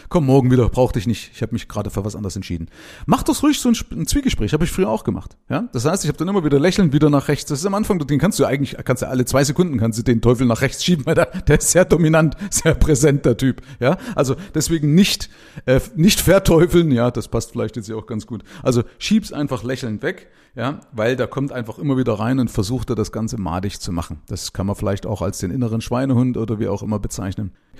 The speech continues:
Das heißt also, nochmal Fazit, wenn schlechte Gedanken kommen, du hast eine Entscheidung gefällt und sagst, "Okay, ich ersetze diesen Gedanken durch einen neuen", kannst du gerne ja auch irgendwo eine Erinnerung hinmachen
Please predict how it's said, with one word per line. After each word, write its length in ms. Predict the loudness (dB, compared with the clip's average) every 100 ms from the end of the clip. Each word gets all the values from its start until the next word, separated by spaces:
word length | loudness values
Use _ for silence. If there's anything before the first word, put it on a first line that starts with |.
| -16 -14
Das 160 | -4
heißt 260 | -2 -2 -4
also, 320 | 0 0 0
nochmal 360 | -2 -2 -2 -2
Fazit, 520 | -2 -2 -2 -6 -6 _ _ _ _
wenn 320 | -2 0 0 -2
schlechte 320 | -2 -2 -2
Gedanken 340 | -4 -4 -2
kommen, 260 | 2 2 0 -6 _ -20 -20 -8
du 140 | 0 0
hast 320 | 0 -4 -10
eine 120 | -6
Entscheidung 340 | -2 0 0 0
gefällt 300 | 0 0 0
und 80 | 0
sagst, 260 | -2 -2
"Okay, 340 | -4 -2 -2 -4
ich 180 | -10 -6
ersetze 480 | -4 -2 -2 -2 -6
diesen 220 | -4 -4
Gedanken 340 | -4 -4 -6
durch 240 | -6 -6 -6
einen 300 | -4 -2 0
neuen", 400 | 2 2 2 -2
kannst 240 | -10 -12
du 60 | -10
gerne 200 | -8 -8
ja 80 | -8
auch 140 | -8
irgendwo 240 | -8 -6
eine 120 | -4 -4
Erinnerung 380 | -2 0 0
hinmachen 440 | 0 -2 -4 -6